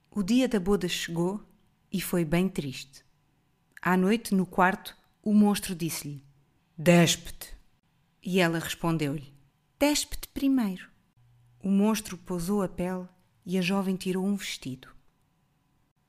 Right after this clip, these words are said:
"Despe-te", disse novamente o monstro. "Tu primeiro",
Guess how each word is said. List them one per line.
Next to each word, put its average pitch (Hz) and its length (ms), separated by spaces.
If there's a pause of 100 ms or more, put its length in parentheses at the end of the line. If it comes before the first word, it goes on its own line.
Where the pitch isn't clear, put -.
(500)
"Despe-te", - 760 (1160)
disse 170 300
novamente 151 520
o 156 40
monstro. - 460 (1300)
"Tu 277 120
primeiro", 269 640